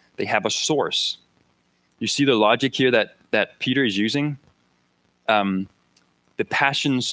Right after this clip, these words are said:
of our former ignorance. What's in our minds, what we put our minds on, what we believe produces passions and desires. Our mind is a passion-producing factory.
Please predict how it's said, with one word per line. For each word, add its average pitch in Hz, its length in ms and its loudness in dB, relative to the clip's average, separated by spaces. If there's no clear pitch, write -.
of - 480 0
our 104 120 2
former 101 420 -2
ignorance. 90 640 -4
What's 127 200 -2
in 139 160 0
our 127 140 4
minds, 110 420 0
what 123 100 -2
we 131 80 -2
put 131 220 -2
our 104 120 2
minds 123 580 0
on, 90 420 -2
what 135 200 2
we 127 100 0
believe 104 960 0
produces 113 880 -2
passions 107 800 -2
and 208 220 0
desires. 104 840 0
Our 107 140 2
mind 120 540 2
is 104 180 -2
a 92 260 0
passion-producing 117 960 -2
factory. 90 640 -2